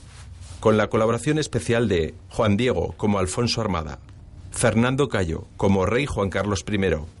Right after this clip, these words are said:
Mariano Venancio como Sabino Fernández Campos, Ginés García Millán como Adolfo Suárez, Luis Marco como Jaime Milán del Bosch y Luis Zaera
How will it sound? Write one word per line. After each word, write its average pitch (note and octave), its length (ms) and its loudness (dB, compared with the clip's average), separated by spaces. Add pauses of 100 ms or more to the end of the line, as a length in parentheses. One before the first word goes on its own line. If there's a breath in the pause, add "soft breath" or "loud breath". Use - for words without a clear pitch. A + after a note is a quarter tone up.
(140)
Mariano A2 600 2
Venancio G2 640 -2 (180)
como G#2 260 2
Sabino B2+ 400 0
Fernández G#2+ 540 0
Campos, - 640 -4 (100)
Ginés B2 480 2
García A#2 520 0
Millán F#2 500 -2 (120)
como F#2+ 260 2
Adolfo G#2+ 340 0
Suárez, D#2+ 580 -2 (220)
Luis C3 280 2
Marco F2 520 -4 (140)
como F#2+ 240 2
Jaime C#3 420 0
Milán G2 320 2
del G2 160 0
Bosch F#2+ 440 -4 (280)
y A2+ 80 4
Luis C#3 280 2
Zaera G2 520 0